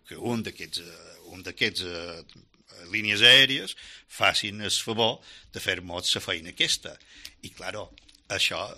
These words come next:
és un negoci com qualsevol altre, sempre ho hem dit, no? Les línies aèries són un negoci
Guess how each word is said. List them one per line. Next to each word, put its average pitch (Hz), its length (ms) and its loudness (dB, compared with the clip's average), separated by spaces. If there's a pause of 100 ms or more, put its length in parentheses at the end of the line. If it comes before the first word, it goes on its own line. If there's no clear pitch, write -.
és 98 160 -4
un 90 140 -10
negoci 92 440 -4
com 95 180 -10
qualsevol 85 500 -6
altre, 80 300 -16
sempre 107 320 -4
ho 90 100 -12
hem 82 120 -20
dit, - 240 -20
no? 107 140 -20 (380)
Les 92 100 -6
línies 107 420 0
aèries 120 440 2
són 107 140 -4
un 95 120 -8
negoci - 400 -12